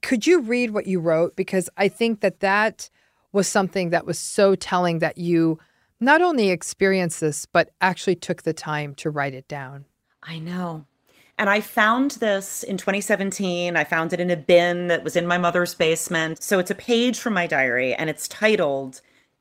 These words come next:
Speaker 2: "Things Not to Do When I'm with Daddy."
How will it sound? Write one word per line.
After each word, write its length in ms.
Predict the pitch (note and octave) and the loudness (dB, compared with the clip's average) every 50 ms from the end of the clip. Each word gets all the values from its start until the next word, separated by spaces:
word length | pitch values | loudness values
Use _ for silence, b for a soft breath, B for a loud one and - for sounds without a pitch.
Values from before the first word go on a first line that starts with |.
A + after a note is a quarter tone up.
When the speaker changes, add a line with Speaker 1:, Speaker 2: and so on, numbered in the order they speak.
| _ _ | _ _
Speaker 2:
"Things 380 | - A#3 A#3 B3+ C4 C4 B3+ - | 2 4 6 6 6 4 4 2
Not 260 | A#3 A3 G3+ G3 G3 | 2 4 4 4 2
to 100 | - G3+ | -2 -8
Do 560 | F#3+ - D3+ - F3 E3 D#3+ D3+ D3+ D3+ D3+ - _ _ _ _ _ _ _ - | -8 -8 -6 -4 -2 -2 0 -2 -2 -4 -6 -10 _ _ _ _ _ _ _ -2
When 140 | F3 E3+ D#3 | 0 2 2
I'm 240 | C#3 D#3+ D#3+ D#3+ | 4 2 2 2
with 180 | D3+ D3 - - | 0 -4 -6 -6
Daddy." 420 | - C#3+ C#3 - - - - - | -6 -4 -4 -4 -4 -6 -10 -12